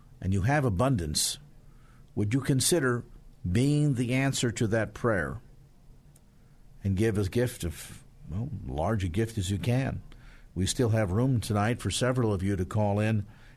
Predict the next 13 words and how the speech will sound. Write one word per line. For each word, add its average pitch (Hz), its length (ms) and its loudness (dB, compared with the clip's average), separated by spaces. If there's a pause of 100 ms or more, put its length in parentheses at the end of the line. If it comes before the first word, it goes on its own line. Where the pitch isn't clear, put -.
(140)
and 87 160 0
rescue 110 460 0
twenty 135 400 0
children. 123 560 0 (380)
A 85 60 -2
one-time 113 440 2
gift 117 280 0
of 87 100 -2
seven 123 320 2
hundred 127 380 2
and 107 180 -2
eighty 123 320 0
dollars 107 580 0